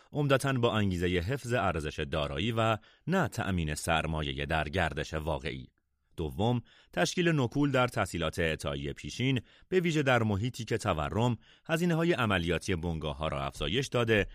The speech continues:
و جریان نقدینگی واقعی آنها را تضعیف کرده است.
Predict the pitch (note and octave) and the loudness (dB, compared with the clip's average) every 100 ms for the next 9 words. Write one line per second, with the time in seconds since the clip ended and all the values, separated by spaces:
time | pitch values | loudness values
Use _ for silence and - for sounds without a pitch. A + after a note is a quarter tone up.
0 | - - G2+ G#2 G#2 A2+ A2 D#3+ F#3 D#3+ | -14 -6 -2 2 4 4 2 2 0 0
1 | A2+ A2+ G2+ F2+ E2 D#2 D2 D2 D2 C#2+ | 0 0 0 0 0 -2 -2 -4 -4 -4
2 | D2 F#2 A#2+ A#2+ - _ - A#2 A2+ A#2+ | -4 -2 0 0 -4 _ -2 0 0 -4
3 | - C#2+ C2+ C#2 - - | -4 -8 -6 -8 -10 -14